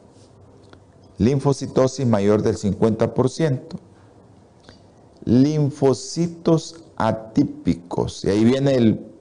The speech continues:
la tembladera de nosotros los médicos cuando nos dicen en un extendido periférico tiene linfocitos atípicos. ¿Por qué? Porque ya lo estamos asociando a una enfermedad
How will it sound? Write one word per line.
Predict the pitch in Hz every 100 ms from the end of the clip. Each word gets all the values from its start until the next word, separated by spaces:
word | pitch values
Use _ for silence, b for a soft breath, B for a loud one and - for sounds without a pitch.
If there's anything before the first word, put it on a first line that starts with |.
| - - -
la | - 98
tembladera | - 110 104 101 117
de | 131
nosotros | 117 98 113 139
los | 135
médicos | 113 110 123 131 131
cuando | 110 101 98
nos | 90
dicen | 87 113 135 127 127 B B B B
en | -
un | 101 113
extendido | 113 117 107 113 113
periférico | 120 117 110 104 110 120
tiene | - 110 101 113
linfocitos | 110 110 95 90 - 98 - 107
atípicos. | 101 - 151 - - - - B B B B
¿Por | - 131
qué? | 156
Porque | 113 107 104
ya | 98
lo | 113
estamos | - 101 113 117
asociando | 98 87 - 101 110 117 113 B B B _ _
a | 90
una | 92 101
enfermedad | 113 113 117 117 101 92 104 -